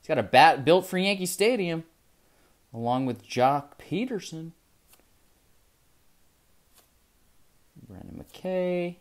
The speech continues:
Vladdy Junior. Another nice one there.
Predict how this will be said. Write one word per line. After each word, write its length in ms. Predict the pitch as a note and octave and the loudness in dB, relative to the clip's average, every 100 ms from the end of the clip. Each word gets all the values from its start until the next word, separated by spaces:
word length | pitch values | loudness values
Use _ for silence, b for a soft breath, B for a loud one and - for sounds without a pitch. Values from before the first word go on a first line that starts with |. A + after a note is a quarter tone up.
| _ F#2 | _ -18
Vladdy 680 | F2+ F#2+ F#2+ G2 G2+ G#2 F#2 | -16 -12 -4 0 0 -2 -6
Junior. 560 | G#2+ E3+ G#3 G#3+ G#3 - _ _ _ _ _ _ - | -6 -4 -6 -8 -12 -16 _ _ _ _ _ _ -18
Another 200 | G#2+ G2+ | -12 -10
nice 380 | F#2+ F#2+ C#3+ - | -8 -8 -8 -10
one 200 | D#3+ D#3 | -10 -10
there. 240 | D#3+ G#3+ | -10 -12